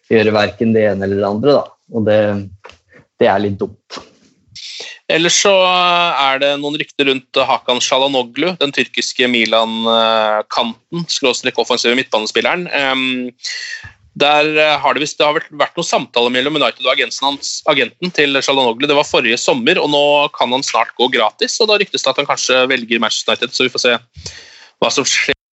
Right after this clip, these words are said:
Speaker 2: En glimrende frisparkskytter. <laughs>
Speaker 1: Ja.
Speaker 2: Ehm.
Speaker 1: Jeg tør ikke å prøve meg på etternavnet, men, eh, jeg stusser jo litt på at, eh, United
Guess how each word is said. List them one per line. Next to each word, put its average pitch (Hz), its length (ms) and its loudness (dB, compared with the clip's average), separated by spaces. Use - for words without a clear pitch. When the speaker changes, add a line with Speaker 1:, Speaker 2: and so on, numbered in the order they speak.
Speaker 2:
En 147 140 -4
glimrende 143 400 0
frisparkskytter. - 720 -2
<laughs> - 40 0
Speaker 1:
Ja. 151 240 2
Speaker 2:
Ehm. 135 240 -6
Speaker 1:
Jeg 135 80 4
tør 135 160 2
ikke 135 180 2
å 147 300 6
prøve 135 240 0
meg 117 160 0
på 135 80 -2
etternavnet, 113 580 -2
men, 135 260 -2
eh, 123 260 -2
jeg 127 100 -4
stusser 131 320 0
jo 135 80 2
litt 127 340 -2
på 131 80 2
at, 120 220 -2
eh, 113 380 2
United 110 540 -4